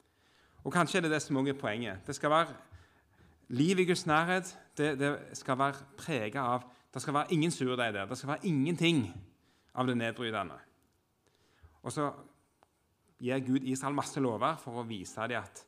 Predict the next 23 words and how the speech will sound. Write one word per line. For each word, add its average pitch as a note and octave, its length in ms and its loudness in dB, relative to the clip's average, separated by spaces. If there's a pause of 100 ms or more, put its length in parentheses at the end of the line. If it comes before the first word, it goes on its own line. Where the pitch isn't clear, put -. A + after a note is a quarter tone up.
(200)
problemet G#2+ 440 -4
er G#2 120 -4
der G#2 120 -6
likevel. F2 360 -8 (460)
Dere A#2+ 220 -6
er - 100 -6
avhengig A#2 580 2
av F#2 240 -8 (460)
at A#2 100 -8
det - 80 -8
skjer G#2 240 -2
noe G2+ 240 -6
større A#2+ 460 -4
enn, A#2 180 -4
enn, A2 160 -6 (460)
enn, A2 160 -6
enn, A#2 180 -6
enn A2 140 -6 (580)
total A#2 380 0
omdanning G#2+ 580 -4
av, F#2 240 -6 (220)
av F#2 160 -6
dere. - 320 -16